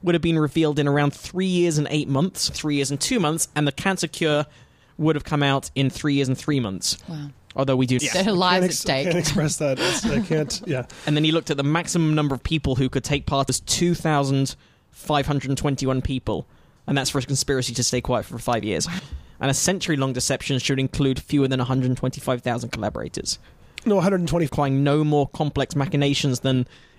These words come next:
Speaker 1: everyone keeping their mouth shut is likely to be blown if
Speaker 3: Yeah.
Speaker 2: Because I kind of figure it's like, it, you can shut someone up. Did I tell that person why?
Speaker 3: Yeah.
Speaker 2: Maybe.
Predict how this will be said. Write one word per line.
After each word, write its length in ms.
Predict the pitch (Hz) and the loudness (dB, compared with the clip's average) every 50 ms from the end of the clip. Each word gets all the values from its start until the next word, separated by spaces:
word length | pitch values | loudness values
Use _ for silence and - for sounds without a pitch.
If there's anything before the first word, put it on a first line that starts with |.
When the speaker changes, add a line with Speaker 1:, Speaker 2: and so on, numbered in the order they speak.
| _ _ - | _ _ -2
Speaker 1:
everyone 260 | 143 127 135 135 131 | -2 0 0 0 0
keeping 260 | - 151 123 139 131 | 0 0 0 0 0
their 100 | 131 131 | 0 2
mouth 200 | 139 139 135 123 | 2 2 0 0
shut 300 | - - 123 113 - - - - | -2 -2 -2 -2 -2 -6 -6 -6
is 120 | 123 - | -4 0
likely 300 | 139 139 139 139 147 147 | 2 2 2 2 0 -2
to 120 | - 143 | -2 -2
be 100 | 131 143 | -2 -2
blown 500 | 123 - 143 143 143 131 117 113 117 120 - - - - - - _ - | 0 0 2 2 2 2 2 0 0 -2 -4 -6 -14 -20 -20 -20 _ -4
if 160 | 135 127 - | -2 -2 0
Speaker 3:
Yeah. 320 | - 156 156 151 139 123 117 | 0 0 2 2 0 0 -2
Speaker 2:
Because 320 | 123 151 - 160 151 143 | -4 -2 -2 -2 0 0
I 160 | 165 165 175 | 0 0 0
kind 200 | - - 175 147 | -2 -2 -2 -2
of 80 | 139 135 | -2 -2
figure 260 | - 147 131 135 135 | -4 -2 0 0 0
it's 240 | - - - - - | -2 -4 -6 -6 -4
like, 360 | 135 117 98 - - _ - - _ _ _ _ - - - - - - - _ _ - - _ - - - - - - - _ _ | -4 -2 -4 -6 -10 _ -18 -20 _ _ _ _ -20 -20 -20 -20 -20 -20 -20 _ _ -20 -20 _ -20 -20 -20 -20 -20 -20 -20 _ _
it, 140 | 156 156 - - - - - - - - | -14 -14 -14 -18 -20 -20 -20 -20 -10 -2
you 140 | - 240 214 | 0 0 2
can 140 | - 277 269 | 2 2 2
shut 320 | - - - 339 180 - - | 4 4 4 2 2 0 0
someone 340 | - 247 233 226 220 226 269 | 0 2 4 4 4 4 4
up. 360 | 311 - 87 - 233 - - | 2 2 2 0 -4 -4 -4
Did 120 | - 202 - - _ - - - | -6 -8 -8 -8 _ -20 -6 -6
I 80 | 123 123 | -4 -4
tell 180 | - 123 113 | -2 -2 -2
that 160 | 113 123 - - | -2 -2 -2 -2
person 320 | - - 117 - 113 110 | -2 -2 0 0 0 0
why? 240 | 107 104 113 135 139 | 0 0 -2 -2 -2
Speaker 3:
Yeah. 400 | 175 170 156 151 147 139 127 117 - | 0 0 2 2 0 0 -2 -2 -2
Speaker 2:
Maybe. 400 | 143 123 120 117 135 139 165 | 0 0 0 -2 -2 -4 -4